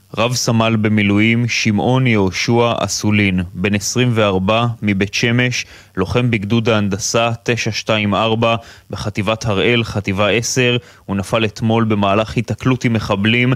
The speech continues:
באזור ח'אן יונס בדרום הרצועה. שמעון יהושע אסולין, זיכרונו לברכה, החלל המאתיים עשרים וחמישה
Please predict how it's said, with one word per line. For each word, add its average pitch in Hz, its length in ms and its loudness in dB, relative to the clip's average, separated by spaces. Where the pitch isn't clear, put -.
באזור 101 540 0
ח'אן 107 180 0
יונס 113 340 0
בדרום 104 400 0
הרצועה. 107 600 0
שמעון 107 420 0
יהושע 110 440 2
אסולין, 107 420 0
זיכרונו 107 420 0
לברכה, 107 540 0
החלל 104 480 0
המאתיים 107 520 -2
עשרים 101 380 -2
וחמישה 98 580 0